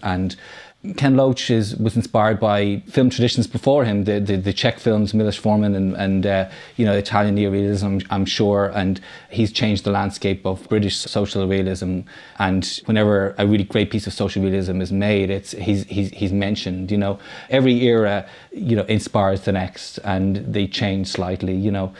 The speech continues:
I think filmmaking has a, a, a storyteller and a person and a character behind it, you know. So the artistic life resembles a person's life, and a person's concerns and, and, uh, sympathies and all those things co-, come into it. So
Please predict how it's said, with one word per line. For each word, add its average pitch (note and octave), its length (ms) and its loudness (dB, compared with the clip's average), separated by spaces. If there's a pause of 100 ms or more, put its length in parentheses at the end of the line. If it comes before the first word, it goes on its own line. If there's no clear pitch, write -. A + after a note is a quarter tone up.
(340)
I - 20 -10
think C3 220 2
filmmaking G#2 720 2 (100)
has G#2+ 300 -2
a, F2+ 160 -4
a, F#2 180 -8
a F#2+ 40 -10
storyteller G#2 720 0 (260)
and F#2 140 -2
a F2+ 60 -4
person F#2 640 -6 (100)
and E2+ 120 -6
a - 40 -10
character F#2+ 560 -4 (320)
behind G#2 400 0
it, - 200 -10
you G2+ 60 -2
know. F#2+ 180 -2
So F#2+ 320 0 (320)
the G2+ 100 0
artistic G2 400 -2 (460)
life G2 440 0
resembles G#2 560 2
a G#2 60 -2
person's C#3+ 480 -2
life, F#2 280 -8
and G2 120 -2
a F#2+ 40 -6
person's G2 360 -6
concerns G2 640 -2
and, F#2 140 -4 (380)
and, F#2 360 0
uh, F2 100 -2
sympathies F#2+ 640 0
and F#2 120 -4
all A#2 200 4
those F2 280 -2
things F2+ 400 -6
co-, - 200 -10
come F#2+ 220 -2
into F#2 280 -4
it. F2 60 -8
So F#2 280 -8